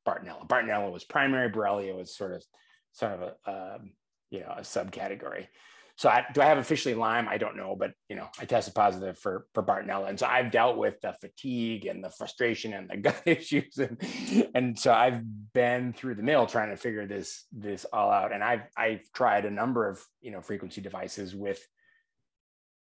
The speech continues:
mixed results, right? They've been, they've been helpful, but I wouldn't say they've been, you know, transformational. And so I think that brings us, you know, sort of to the, to the wave one, um, which I'm super excited because all the devices that I have that are materially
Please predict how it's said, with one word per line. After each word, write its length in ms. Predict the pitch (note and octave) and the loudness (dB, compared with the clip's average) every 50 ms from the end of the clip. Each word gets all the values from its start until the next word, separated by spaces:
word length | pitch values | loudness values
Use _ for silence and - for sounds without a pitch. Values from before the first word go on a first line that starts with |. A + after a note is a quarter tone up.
| _ _ - | _ _ -2
mixed 400 | D#3 D#3+ E3 E3 D#3 - - C3+ | 2 4 4 4 4 2 -2 -2
results, 340 | A#2 F#2+ - - - - A2+ | -2 -2 -4 -10 -8 -4 -4
right? 120 | A#2 G#2 | -2 0
They've 240 | A#2+ B2 A#2 G#2+ A2+ | 2 0 0 0 0
been, 440 | B2 A#2+ A#2 A2+ G#2+ G#2 G2+ G#2+ - - | 0 0 0 0 -4 -8 -10 -10 -4 -2
they've 240 | C#3 B2+ B2 A2 G#2 | 0 0 0 2 0
been 160 | A#2 G3+ - | 0 0 0
helpful, 760 | - - - F#3+ F#3 F3 - - F#3+ F#3+ F#3+ F3 F3+ - _ _ _ _ _ - | -4 0 0 0 0 0 0 2 4 4 4 4 2 -4 _ _ _ _ _ 0
but 120 | C3+ B2 | 2 4
I 80 | B2 A#2+ | 4 2
wouldn't 220 | A#2+ A#2+ G#2+ G2 | 0 -2 -6 -6
say 120 | - B2 A2+ | -4 -4 -4
they've 180 | G2 G2 F#2+ | -4 -6 -8
been, 240 | G2 G2 F#2 F#2 F2+ _ _ _ - | -8 -10 -10 -10 -16 _ _ _ -16
you 100 | - A#2+ | -14 -14
know, 80 | G2 F#2 | -12 -12
transformational. 880 | - - G#2+ F#2+ - - - F2+ F2 F2+ F2 - - - - - - | -8 -8 -8 -8 -8 -12 -12 -12 -14 -12 -14 -14 -14 -16 -16 -14 -14
And 100 | F#2+ - | -8 0
so 320 | - B2 A2 G#2 - - - _ _ _ _ _ _ _ _ - | 2 4 4 4 2 -2 -16 _ _ _ _ _ _ _ _ 2
I 120 | C3 C#3 C3+ | 2 4 4
think 260 | - F3+ E3 C3+ G#2+ | 4 0 0 4 4
that 220 | - - A#2+ G2 | 4 4 4 2
brings 280 | - A2+ A2+ G#2+ G2 G#2 | 0 -4 -4 -4 -4 -4
us, 300 | A2 G#2 - - - - - | -4 -4 -6 -8 -14 -16 -12
you 160 | D3+ C3 G#2+ | -10 -10 -8
know, 200 | G2+ G2 F#2+ F2+ - | -8 -10 -12 -12 -14
sort 280 | - - - A#2+ G#2 G2 | -12 -6 -4 -4 -4 -4
of 120 | F#2+ - | -8 -8
to 120 | - A#2+ G#2+ | -6 -4 -4
the, 200 | G2+ F#2+ F#2 F#2 G2+ _ _ - - | -2 -2 -4 -6 -8 _ _ -8 -6
to 80 | B2+ | -4
the 80 | G#2+ G2 | -4 -2
wave 300 | G2+ G#2 G#2 G2+ F2+ F2+ | -2 -2 -2 -2 -4 0
one, 480 | G2 A2+ A#2+ A2+ G#2+ G2+ G2+ G2+ G2 _ _ _ _ _ _ _ _ _ - | 2 4 4 4 4 2 -2 -6 -10 _ _ _ _ _ _ _ _ _ -10
um, 560 | - G#2+ G2 G2 F#2+ F#2+ F#2+ F#2 F#2 G#2+ - | -8 -6 -4 -4 -4 -4 -6 -6 -8 -8 -4
which 160 | - A2 A2 | -2 2 4
I'm 220 | B2+ B2+ C3 B2 G#2+ | 4 4 4 2 0
super 300 | - - E3 - D3 A#2+ | 0 -2 -2 2 2 0
excited 380 | G#2 - - G#2 G2+ G2+ G2+ | 0 0 -2 0 0 0 -2
because 220 | G2 - - A2+ B2 | -6 -6 -4 -4 -4
all 300 | C#3+ - - C3+ D3 D3+ | -4 -2 2 4 6 6
the 80 | D#3 | 6
devices 460 | C3+ B2+ A#2 A#2 A#2 A2+ - A2+ F#2+ G2+ | 6 6 4 4 2 2 0 -6 -4 -4
that 100 | G#2+ F#2+ | -4 -2
I 100 | G2 F#2+ | -2 -2
have 320 | G#2 B2 A#2+ A#2 A2 G2 | 0 2 2 2 2 0
that 120 | G#2+ G2 | -2 -2
are 300 | G#2 G2+ G2 F#2+ F#2+ G2 | -2 -2 -2 -2 -4 -6
materially 800 | G2+ G2+ G2+ - - C3+ C3 A#2+ A2+ A2 G2+ G#2 G2 G2 F#2+ G#2+ | -6 -8 -8 -6 -2 0 0 2 2 2 0 0 -2 -4 -4 -8